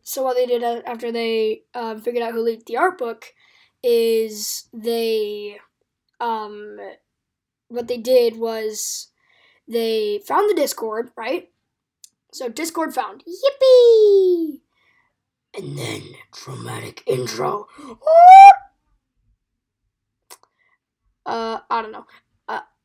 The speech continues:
forgive me. I don't know what that was. Uh, <laughs> uh, anyway, so what they do is they find the Discord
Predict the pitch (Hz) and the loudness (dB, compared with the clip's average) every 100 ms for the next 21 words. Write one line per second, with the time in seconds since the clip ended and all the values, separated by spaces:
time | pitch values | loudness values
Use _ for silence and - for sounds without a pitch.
0 | _ _ _ - 294 269 226 220 - - | _ _ _ -14 -10 -8 -10 -14 -16 -12
1 | 233 226 214 - - 98 - - - 226 | -12 -12 -14 -16 -16 -16 -18 -18 -16 -12
2 | 226 240 247 269 277 _ _ _ _ _ | -12 -12 -10 -8 -10 _ _ _ _ _
3 | _ - 262 262 440 403 254 226 _ _ | _ -8 -4 -2 -2 -2 -4 -8 _ _
4 | - 320 302 302 320 415 415 339 277 240 | -16 -12 -10 -10 -8 -4 -2 -2 -6 -10
5 | 233 294 392 403 254 - 226 220 226 | -10 -6 -6 -4 -6 -6 -10 -10 -14